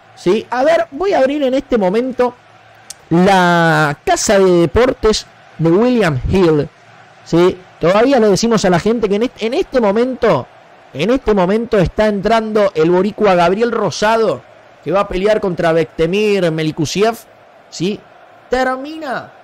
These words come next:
Melikusiev contra Rosado y entramos de lleno con Jaime Munguía y,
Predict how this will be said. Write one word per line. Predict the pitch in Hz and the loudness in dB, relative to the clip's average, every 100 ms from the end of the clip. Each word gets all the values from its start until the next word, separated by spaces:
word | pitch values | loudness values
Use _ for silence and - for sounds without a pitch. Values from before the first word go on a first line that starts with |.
| - - - - | -20 -20 -18 -8
Melikusiev | 180 185 190 175 220 240 | -4 -2 -2 -2 0 0
contra | 208 180 180 | -2 -4 -2
Rosado | 160 170 - 226 220 160 117 - _ _ _ _ _ _ - - - - - _ _ _ | -2 -2 0 0 0 -2 -4 -16 _ _ _ _ _ _ -6 -4 -6 -14 -20 _ _ _
y | 160 185 | -6 -6
entramos | 185 226 247 247 226 - | -4 -2 0 0 -4 -6
de | 143 190 | -6 -4
lleno | 180 226 247 247 240 - _ _ _ _ | -2 -2 -2 -2 -4 -10 _ _ _ _
con | - 175 | -4 -4
Jaime | - 220 247 240 | 0 0 0 0
Munguía | 214 190 185 226 233 226 - - - - - - | 0 0 0 2 2 0 -4 -20 -20 -20 -20 -10
y, | 185 196 185 175 175 165 156 151 143 135 | -4 -2 0 0 2 2 2 2 2 0